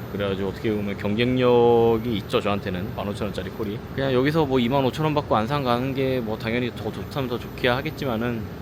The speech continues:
근데 요 안에서 그냥 요 안에서만 노는 게 어떻게 보면은 심적인 안정감이 생각보다 굉장히 많이 들어옵니다. 근데 이것도 잘 될 때 얘기지. 근데 잘 될 때는 내가 한 시간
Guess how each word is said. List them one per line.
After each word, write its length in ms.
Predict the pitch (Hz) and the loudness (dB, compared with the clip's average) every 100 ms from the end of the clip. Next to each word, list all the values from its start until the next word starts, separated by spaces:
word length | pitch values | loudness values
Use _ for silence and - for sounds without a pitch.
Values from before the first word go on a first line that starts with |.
| - - - - - | -12 -10 -10 -10 -8
근데 200 | 117 113 | -4 -2
요 140 | 107 104 | 0 0
안에서 260 | 104 110 117 | 0 -2 -2
그냥 220 | 110 107 - - - - - - - - | -2 -2 -6 -10 -12 -12 -12 -10 -8 -2
요 80 | 107 | 2
안에서만 400 | 95 117 143 127 | 4 2 2 2
노는 240 | 98 101 98 | 0 0 -2
게 160 | 101 - | -4 -6
어떻게 200 | - - | -8 -2
보면은 300 | 104 101 101 | 0 0 -2
심적인 460 | 95 151 - 139 131 | -4 -6 -2 -2 0
안정감이 800 | 92 95 110 113 113 110 110 123 156 - - - - | -2 -2 -2 0 2 2 0 -2 -4 -10 -10 -10 -8
생각보다 420 | 143 127 117 110 - | -6 -4 -4 -6 -4
굉장히 400 | 110 107 123 110 | -2 0 2 0
많이 240 | 87 92 | -2 -4
들어옵니다. 400 | 92 90 87 - - - - | -4 -4 -6 -8 -10 -10 -8
근데 120 | 110 120 | -4 -2
이것도 200 | 147 156 | 0 -2
잘 200 | 165 170 | -2 -2
될 140 | 101 | -2
때 120 | - 170 | 2 4
얘기지. 440 | 113 131 101 104 - - - - - - | 4 0 -2 -4 -6 -10 -10 -10 -10 -6
근데 120 | 135 | -4
잘 220 | - 156 | 0 2
될 140 | 180 175 | 2 2
때는 360 | 175 165 160 | 2 2 0
내가 200 | 120 104 | 0 0
한 100 | 139 | 0
시간 460 | 180 190 180 165 | 0 0 2 0